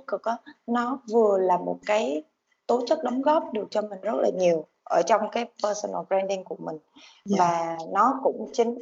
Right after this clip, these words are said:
Speaker 1: nó cũng giống như, ờ, là cái, nó là một cái động lực để cho giúp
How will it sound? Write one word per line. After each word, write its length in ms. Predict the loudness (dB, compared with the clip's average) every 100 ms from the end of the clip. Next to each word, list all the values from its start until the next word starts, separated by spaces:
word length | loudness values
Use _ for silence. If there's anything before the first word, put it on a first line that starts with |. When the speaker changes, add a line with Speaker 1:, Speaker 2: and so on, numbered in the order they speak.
| -4
Speaker 1:
nó 140 | -4 -2
cũng 340 | -4 -4 -8 -10 -14 -20 _ -8
giống 180 | -6 -4
như, 280 | -2 0 0
ờ, 300 | 0 0 0 -2
là 140 | -4
cái, 120 | -6 -6
nó 60 |
là 140 | -6 -8 -10 _ _
một 300 | 0 0 0 0
cái 320 | 0 0 -6 0
động 280 | 0 2 0
lực 160 | 0 -2 -14 -6
để 140 | -6 -4
cho 80 | -2
giúp 180 | -2